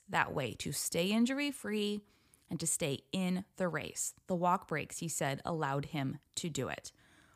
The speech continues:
Why? Why are walk, why did walk breaks allow him to run that kind of time? Well, obviously, you know, he probably wouldn't have run that much slower,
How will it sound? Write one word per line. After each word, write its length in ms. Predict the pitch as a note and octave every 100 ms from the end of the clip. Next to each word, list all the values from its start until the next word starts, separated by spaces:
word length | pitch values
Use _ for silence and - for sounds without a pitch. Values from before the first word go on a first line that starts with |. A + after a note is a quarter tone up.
| _ -
Why? 640 | G3+ G#3 A#3+ A3 C3+ - - _ _ _ _ _ _
Why 500 | F3+ F3 A3+ B3+ D4
are 120 | E4
walk, 400 | C#4+ G3 A3+ B3
why 320 | G#3 F3+ A3+ D#4
did 220 | E4 G#3
walk 280 | G#3+ A3+ -
breaks 240 | G#3+ G3+
allow 420 | - F#3 F3+ F#3+ A3
him 380 | - A#3 A3 A3 - - -
to 180 | A#3+
run 460 | G#3 F3+ E3+ E3 E3 - _ _ _
that 240 | D#3+ E3 -
kind 240 | - E3
of 80 | C#3
time? 280 | - - -
Well, 100 | -
obviously, 640 | D#3+ D#3 D3+ - D3+ C#3+
you 80 | F3
know, 140 | A2+
he 160 | C#3+ E3+
probably 360 | - - F3+ G3+
wouldn't 180 | G#3+
have 120 | G3+ F3+
run 260 | F3 F3+ -
that 240 | - C5 -
much 240 | F3+ -
slower, 460 | - E3 E3+ G#3+